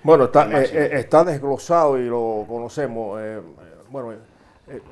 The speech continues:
Speaker 1: son los campeones olímpicos del cinismo, campeones olímpicos de la hipocre-, de la hipocresía y, y rompen todos los récords, se están rompiendo todos los récords de la infamia y so-, y también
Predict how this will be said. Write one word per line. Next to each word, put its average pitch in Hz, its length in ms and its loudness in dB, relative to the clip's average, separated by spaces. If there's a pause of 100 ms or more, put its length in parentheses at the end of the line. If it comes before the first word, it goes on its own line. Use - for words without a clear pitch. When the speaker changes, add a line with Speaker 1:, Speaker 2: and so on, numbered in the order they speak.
(180)
Speaker 1:
son 160 160 0
los 175 120 0
campeones 156 500 -6
olímpicos 151 1000 -6
del 123 160 -8
cinismo, 147 640 -8
campeones 139 440 -8
olímpicos 143 580 -8
de 123 60 -4
la 120 120 -6
hipocre-, 110 360 -14
de 117 180 -10
la 117 80 -8
hipocresía 120 800 -6 (800)
y, 139 400 -6
y 143 100 -2
rompen 160 480 -2
todos 180 200 -2
los 147 160 -2
récords, 151 440 -4
se 123 60 -10
están 180 200 -4
rompiendo 160 460 -6
todos 156 140 -4
los 135 100 -4
récords 151 460 -4
de 131 60 -2
la 123 100 -2
infamia 160 680 -4
y 135 120 -10
so-, 123 260 -8
y 135 100 -10
también 139 680 -8